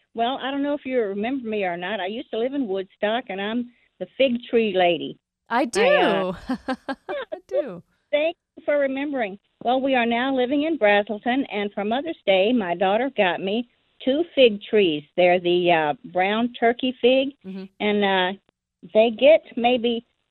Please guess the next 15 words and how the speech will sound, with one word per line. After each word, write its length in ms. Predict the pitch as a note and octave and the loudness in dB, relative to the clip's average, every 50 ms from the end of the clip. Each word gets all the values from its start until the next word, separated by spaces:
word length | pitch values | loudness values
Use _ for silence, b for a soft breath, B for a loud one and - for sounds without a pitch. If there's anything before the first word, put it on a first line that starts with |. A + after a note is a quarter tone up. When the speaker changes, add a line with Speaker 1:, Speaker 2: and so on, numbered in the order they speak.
| _ - | _ -10
Speaker 1:
they 80 | - B3 | -10 -8
get 280 | - - D4 D#4 - - | -2 2 2 2 4 4
majority 800 | A3+ G#3+ G3+ G3 G#3 G3 A3 C#4+ D#4 D#4+ C#4 G3+ F#3+ G3 G#3+ - _ - | 2 2 2 4 4 6 8 8 6 6 4 2 0 -2 -4 -6 _ -10
morning 520 | F#3 G3+ G#3+ B3+ D4+ E4 C#4+ G3+ F3 E3+ E3+ _ - | -6 -2 -2 -2 0 -2 -4 -4 -4 -6 -10 _ -4
sun 340 | - F#3+ F#3 F#3 F#3+ G3+ - - | -2 -2 -2 -2 -4 -4 -6 -4
and 200 | F#3+ G3+ G3+ G3 | -4 -4 -4 0
just 220 | G#3 G#3+ F3+ - _ _ _ _ _ _ _ _ - | 0 -2 -2 -2 _ _ _ _ _ _ _ _ 0
maybe 240 | G3+ A#3 A#3 A#3+ A#3 | 0 2 4 4 4
until 340 | A#3 A3+ - - A#3+ A#3 A#3 | 2 2 2 4 4 4 6
about 280 | G#3+ G#3+ G#3 G3+ - - - - | 6 4 4 2 2 -4 -8 -6
two 120 | - C#4 D4 | -2 0 0
o'clock 460 | D#4 D4+ - - - F#3+ C#3 F#2+ - - - _ _ - | 0 0 0 0 0 0 0 -4 -8 -16 -20 _ _ -12
in 140 | - F#3+ F#3+ | -8 -6 -4
the 120 | F3+ F3+ | -2 0
afternoon. 640 | F#3+ F#3+ G3+ - - G#3 G3 G3 F3+ E3+ D3 C#3 C#3+ | 0 0 -2 -4 -4 -6 -4 -4 -2 -4 -4 -6 -8